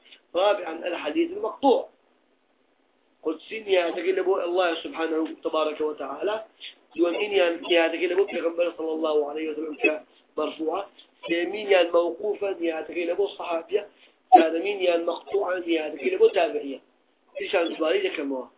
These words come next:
حمودة باعتبار بو بجيري كوتاي سندكي باعتبار انتهاء السند ينقسم إلى أربعة أقسام. نبي تسار بس.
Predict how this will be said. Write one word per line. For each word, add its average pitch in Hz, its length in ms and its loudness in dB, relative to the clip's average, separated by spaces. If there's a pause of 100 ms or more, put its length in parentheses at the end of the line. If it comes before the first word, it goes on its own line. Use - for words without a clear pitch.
(540)
حمودة 330 880 12 (720)
باعتبار 180 1120 0 (1200)
بو 214 280 2 (220)
بجيري 175 720 0 (720)
كوتاي 175 680 4
سندكي 160 640 -4 (320)
باعتبار 196 720 2
انتهاء 170 800 -6
السند 165 540 -6 (560)
ينقسم 196 640 -4
إلى 196 460 0
أربعة 165 540 -4
أقسام. 196 540 6 (920)
نبي 160 240 -4
تسار 214 260 0
بس. 139 300 -10